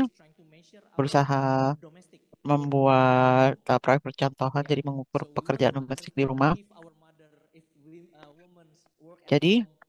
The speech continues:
jika perempuan itu tetap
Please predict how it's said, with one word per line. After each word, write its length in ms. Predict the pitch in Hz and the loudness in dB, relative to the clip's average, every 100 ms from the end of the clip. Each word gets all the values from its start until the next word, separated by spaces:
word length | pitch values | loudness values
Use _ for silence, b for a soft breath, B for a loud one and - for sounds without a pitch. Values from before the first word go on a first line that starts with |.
| _ _ _ 160 _ _ _ _ _ - - | _ _ _ _ _ _ _ _ _ -20 -6
jika 160 | 139 135 | 0 0
perempuan 760 | - 143 147 143 143 143 151 - | 2 -2 0 2 2 0 -8 -12
itu 160 | 147 151 | -8 -8
tetap 320 | - - 143 | -6 -2 -2